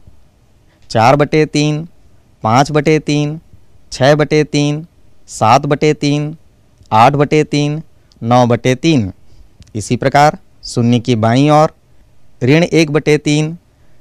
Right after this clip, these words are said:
ऋण दो बटे तीन, ऋण तीन बटे तीन, ऋण चार बटे तीन, ऋण पाँच बटे तीन, ऋण छः बटे तीन, ऋण सात बटे तीन, ऋण आठ बटे तीन, ऋण नौ बटे तीन। इसमें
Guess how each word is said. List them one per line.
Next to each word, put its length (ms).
ऋण 340
दो 160
बटे 280
तीन, 380
ऋण 280
तीन 280
बटे 260
तीन, 360
ऋण 240
चार 320
बटे 280
तीन, 440
ऋण 200
पाँच 340
बटे 280
तीन, 380
ऋण 220
छः 260
बटे 280
तीन, 400
ऋण 220
सात 300
बटे 320
तीन, 400
ऋण 240
आठ 280
बटे 220
तीन, 400
ऋण 360
नौ 220
बटे 260
तीन। 320
इसमें 460